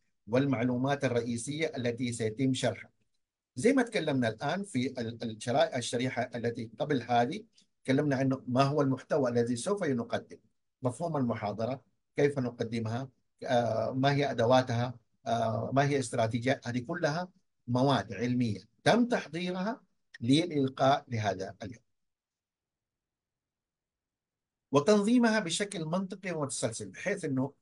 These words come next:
لا نشعتر المتدربين في معلومات تكون،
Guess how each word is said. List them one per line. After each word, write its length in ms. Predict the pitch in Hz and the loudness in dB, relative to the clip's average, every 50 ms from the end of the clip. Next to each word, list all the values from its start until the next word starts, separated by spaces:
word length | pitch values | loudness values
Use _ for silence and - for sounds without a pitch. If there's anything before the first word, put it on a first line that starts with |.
| _ - | _ -12
لا 320 | 113 104 110 127 170 220 | -8 -2 2 2 4 4
نشعتر 560 | 233 208 - - 208 - 180 - 196 180 180 180 - _ _ _ _ _ _ _ _ _ _ - 123 139 165 165 151 156 - _ _ _ _ _ _ _ _ - | 2 0 -2 -2 -2 -2 -2 -4 -4 -6 -6 -6 -10 _ _ _ _ _ _ _ _ _ _ 4 4 4 4 2 -6 -8 -12 _ _ _ _ _ _ _ _ -4
المتدربين 880 | 120 131 147 147 147 127 120 123 120 120 120 113 123 127 143 165 196 - _ _ _ _ _ _ _ _ | -2 -2 -2 -2 -2 -2 0 0 -2 -2 -4 -4 -4 -4 -4 -4 -8 -12 _ _ _ _ _ _ _ _
في 120 | - 127 | -6 -4
معلومات 580 | 123 120 107 123 127 131 131 131 147 165 180 180 - _ - | -2 0 0 2 2 2 2 2 0 -2 -4 -6 -10 _ -8
تكون، 580 | 127 107 - - 139 139 139 143 143 143 143 | -8 -8 -4 -2 0 0 2 2 0 0 -4